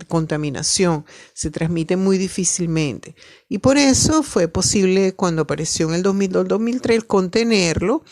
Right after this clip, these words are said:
y ya, menos mal, tenemos diez años casi que no ha habido más casos.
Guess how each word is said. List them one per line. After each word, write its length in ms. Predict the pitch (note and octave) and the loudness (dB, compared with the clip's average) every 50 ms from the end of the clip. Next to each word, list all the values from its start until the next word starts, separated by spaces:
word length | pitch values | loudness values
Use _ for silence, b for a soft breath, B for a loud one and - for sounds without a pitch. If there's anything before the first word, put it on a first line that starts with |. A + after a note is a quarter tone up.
| B B B B B - | B B B B B -6
y 160 | F#3 F#3 E3 | -4 -2 0
ya, 320 | F3 D#3 D3 D3 - - - _ - | 2 2 2 2 0 -2 -6 _ -14
menos 540 | - F3 F3+ F3 F3+ F3 E3 E3 E3+ F#3 | -8 -4 -2 -2 0 0 0 0 -2 -2
mal, 280 | F#3+ G3+ G3 F#3 F3+ F#3 | 0 0 0 0 0 0
tenemos 400 | G#3 G3+ F#3+ F3 D3+ E3+ F3+ F3 E3+ | 0 0 0 -2 -2 -4 -6 -8 -6
diez 560 | E3+ F3 F3 E3+ E3 - - - - - - _ - | -2 0 0 0 0 0 -2 -4 -8 -14 -16 _ -4
años 360 | F3 E3+ E3+ E3 E3+ F3+ - | -2 0 0 0 -2 -4 -4
casi 480 | - - E3 E3 D#3+ - - F#3+ G3+ - B B B B B B B - | -4 -2 -2 -2 -2 -4 -4 -6 -6 -10 B B B B B B B -6
que 180 | - F3 E3+ | -2 -2 0
no 220 | D3+ D3+ D3 D3 D3 | 0 0 -2 -2 -2
ha 20 | |
habido 280 | D3 D3 D#3 D#3 D3+ D3 | -2 0 0 2 2 0
más 180 | C#3+ D#3 - - | 0 -4 -8 -6
casos. 640 | - C4 B3 A#3+ A3 - - - - - - - | -2 0 2 2 2 2 0 -2 -4 -10 -12 -12